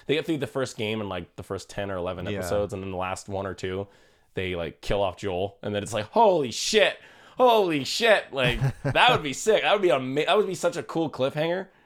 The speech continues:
Speaker 2: That would've been a dope cliffhanger, and then just kinda going into the next season, like you
Speaker 1: Yeah.
Speaker 2: said.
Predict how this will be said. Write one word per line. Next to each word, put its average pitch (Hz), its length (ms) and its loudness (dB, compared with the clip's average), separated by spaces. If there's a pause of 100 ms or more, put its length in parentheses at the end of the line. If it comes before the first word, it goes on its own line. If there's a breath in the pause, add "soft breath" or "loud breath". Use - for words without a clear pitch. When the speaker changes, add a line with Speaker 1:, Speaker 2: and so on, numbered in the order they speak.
(380 soft breath)
Speaker 2:
That 156 120 4
would've 208 160 8
been 139 120 2
a 123 40 -4
dope 127 340 -2
cliffhanger, 95 520 -8
and 95 180 -10
then 95 240 -6
just 92 160 -14
kinda 92 200 -6
going 90 240 -6
into 85 200 -12
the - 60 -14
next 85 240 -12
season, 85 240 -12
like 82 140 -10
you 127 60 2
Speaker 1:
Yeah. 101 120 0
Speaker 2:
said. 90 180 -6